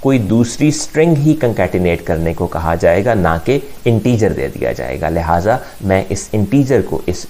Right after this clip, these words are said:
string के साथ concatenate नहीं कर सकता। So that's it। ओके, आ, एक मज़े की बात यह है कि अगर हम multiplication इस्तेमाल करें, for example,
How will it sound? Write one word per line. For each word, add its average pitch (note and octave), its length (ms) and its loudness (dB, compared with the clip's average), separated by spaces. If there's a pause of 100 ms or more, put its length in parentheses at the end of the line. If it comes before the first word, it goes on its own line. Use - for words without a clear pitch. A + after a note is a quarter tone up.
(120)
string A2 300 0
के F#2+ 60 0
साथ - 300 -6
concatenate E2 600 -6 (300)
नहीं E2 220 -4 (100)
कर - 80 -10
सकता। - 400 -12 (420)
So E3 160 2 (2500)
that's - 260 -2
it। - 100 -6 (2000)
ओके, A2+ 280 0 (480)
आ, G2 220 2
एक G2 300 2
मज़े F#2 260 2
की G#2 140 0
बात E2+ 260 0
यह F2 160 0
है F2+ 120 0
कि - 120 -6
अगर F2 240 0
हम F2 340 -2 (360)
multiplication E2+ 960 -4
इस्तेमाल - 540 -8
करें, - 200 -10 (1400)
for G2+ 120 -14
example, - 560 -14